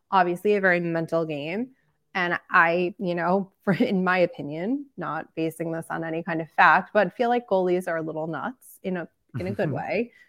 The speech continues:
Speaker 1: I say that lovingly, not, like,
Speaker 2: Mm, that's right.
Speaker 1: disparagingly. Um,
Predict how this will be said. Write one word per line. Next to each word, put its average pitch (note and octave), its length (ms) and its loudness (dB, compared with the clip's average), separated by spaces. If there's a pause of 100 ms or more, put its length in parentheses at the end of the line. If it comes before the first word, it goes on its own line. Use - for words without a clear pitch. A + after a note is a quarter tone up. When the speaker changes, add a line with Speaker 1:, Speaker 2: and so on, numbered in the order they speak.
(220)
Speaker 1:
I F3+ 60 -14
say D#3+ 180 -4
that D#3+ 200 -2
lovingly, D#3 500 -4
not, D#3 320 -6
like, D3+ 240 -6
Speaker 2:
Mm, A2 180 -16
that's A2 200 -14
right. B2+ 120 0
Speaker 1:
disparagingly. D#3 1000 0 (500)
Um, E3 680 4